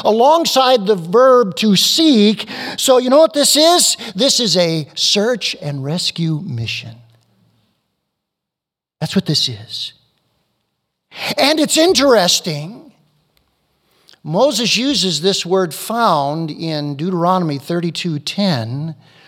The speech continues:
for what God did for Jacob when he found him and the twelve tribes that came from him. Look what God did for them.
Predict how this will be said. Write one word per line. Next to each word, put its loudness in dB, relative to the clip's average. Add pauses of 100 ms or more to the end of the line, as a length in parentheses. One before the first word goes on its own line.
(240)
for 2
what 2
God 0
did 0
for 0
Jacob -2
when -4
he -2
found 0
him 0
and -2
the -2
twelve 0
tribes 0
that 0
came 0
from 0
him. -6 (240)
Look 0
what 0
God 0
did -4 (1000)
for 0
them. -4